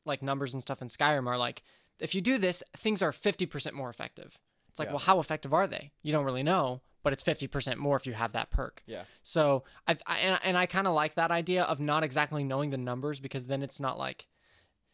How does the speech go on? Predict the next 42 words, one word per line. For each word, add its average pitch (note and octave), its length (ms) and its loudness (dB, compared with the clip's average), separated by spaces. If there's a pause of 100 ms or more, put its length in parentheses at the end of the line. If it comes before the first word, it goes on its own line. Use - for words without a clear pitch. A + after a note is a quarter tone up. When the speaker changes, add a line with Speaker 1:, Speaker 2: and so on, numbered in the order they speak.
(240)
Speaker 1:
because F#3+ 320 0
people F#3 320 6
are F3 40 2
making E3 300 2
videos F3 340 2
and C3+ 80 -4
they're C3+ 80 -2
like, B2+ 160 -4
"How F#3 140 0
to E3 60 4
max D#3 320 0
out F3 160 -2
this - 260 -2 (340)
archery F#3+ 420 2
build," E3 280 2
or D#3 40 0
Speaker 2:
Yeah. D3 40 0
Speaker 1:
whatever, D3 240 2
and C#3 80 0
it's C#3 140 -6
like, C#3+ 160 0
Speaker 2:
They D3+ 60 -2
already C3+ 280 -4
do G#2+ 240 -10
it. G2 140 -14 (120)
Speaker 1:
Yeah, D#3 360 4
Speaker 2:
But - 120 -12 (280)
Speaker 1:
I D#3+ 100 4
Speaker 2:
that's D3+ 180 -2
a C#3+ 40 -18
fair B2+ 160 -8
point. G2+ 360 -12
Speaker 1:
Yeah. C3+ 280 2 (640)
Speaker 2:
I D3 100 -4
think F3 220 -8
regardless, B2+ 480 -4
people A#2 180 -10
are - 20 -4
always A2+ 200 -6
gonna A#2 120 -12
try A2+ 200 -8
and, G#2 220 -10